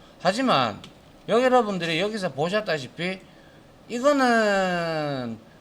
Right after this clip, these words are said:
엄밀히 말씀을 드리면요. 이 중블럭은요. if문이든,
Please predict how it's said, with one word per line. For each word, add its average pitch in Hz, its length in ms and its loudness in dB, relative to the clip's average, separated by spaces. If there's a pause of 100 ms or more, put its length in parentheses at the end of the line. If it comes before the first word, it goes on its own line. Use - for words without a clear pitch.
(520)
엄밀히 269 460 2
말씀을 165 500 0
드리면요. 139 680 -2 (340)
이 214 180 -8
중블럭은요. 151 1040 2 (680)
if문이든, 170 1080 2